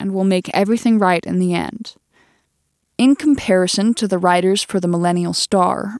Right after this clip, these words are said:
writers for the Woman's Exponent seemed much more interested in providing their readers solace for the persecution they faced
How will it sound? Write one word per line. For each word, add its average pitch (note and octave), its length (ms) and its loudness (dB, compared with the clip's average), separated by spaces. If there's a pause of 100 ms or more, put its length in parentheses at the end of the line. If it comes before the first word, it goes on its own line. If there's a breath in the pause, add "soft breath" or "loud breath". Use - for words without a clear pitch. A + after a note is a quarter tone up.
writers A#3 400 2
for - 160 -2
the G3 140 2
Woman's F3+ 400 0
Exponent F#3 680 -2
seemed A3+ 340 2
much A#3+ 260 2
more D4+ 180 2
interested F#3 720 -2
in G3+ 160 0
providing G3+ 580 0
their C#4 180 -2
readers F#3 320 -2
solace G#3 520 0
for - 140 -6
the F#3 80 -6
persecution G3 760 -2
they F#3 100 -4
faced G3 580 0